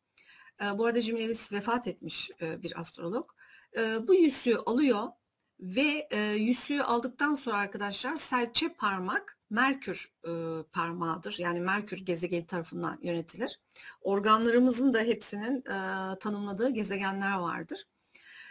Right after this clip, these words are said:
E, alıyor, e, serçe parmağına takıyor ve bunu taktıktan sonra Merkür'ünü çok başarılı çalıştırıyor. Ondan sonra kendisi astrokartografi tekniğini geliştirip son haline getiriyor. Yani bizim şu an önümüzde olan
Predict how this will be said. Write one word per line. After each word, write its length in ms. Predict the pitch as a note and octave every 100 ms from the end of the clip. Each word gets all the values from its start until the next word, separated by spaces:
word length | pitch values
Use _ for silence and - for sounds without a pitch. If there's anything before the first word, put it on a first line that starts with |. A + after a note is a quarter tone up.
| - -
E, 40 |
alıyor, 1000 | A3+ A3+ - F#4+ G4 C#4+ C4+ G4+ C4 A3+
e, 40 |
serçe 380 | A3+ C4+ C4 F4
parmağına 500 | C#4+ A#3 A3 G3+ F#3+
takıyor 500 | - C#4+ - C#4+ E4
ve 180 | D#4+ C4+
bunu 200 | C#4 F4
taktıktan 600 | D4 C4+ C#4 - - G4+
sonra 300 | F#4+ B3 A3
Merkür'ünü 560 | G3+ G#3 A#3+ A#3 G#3 F#3+
çok 220 | A3+ A3
başarılı 340 | G#3+ G#3 G#3+
çalıştırıyor. 600 | A#3 D#4+ E4 - D#4 D#4+ G4+ - - - - -
Ondan 440 | A#3+ C4 D4+ G4+ A4
sonra 760 | - C4+ B3 G#3+ G3+ G3 - _ -
kendisi 480 | A3+ G#3+ G#3 - A3+
astrokartografi 1120 | A3 G#3+ - A#3 A#3 A3 G#3+ A3 G#3 G#3+ A3+ A3+
tekniğini 440 | A3+ G#3+ G#3+ G#3
geliştirip 540 | G3+ G#3 - B3+ F4+ -
son 240 | D#4 D#4
haline 480 | C4 G#3+ F#3+ F3+ F3
getiriyor. 400 | F3 - F3+ -
Yani 320 | - - F3+
bizim 280 | G#3 G#3 G3
şu 140 | A3+
an 160 | G#3 -
önümüzde 400 | G3+ G3 F3+ F#3
olan 380 | F#3 G3 E4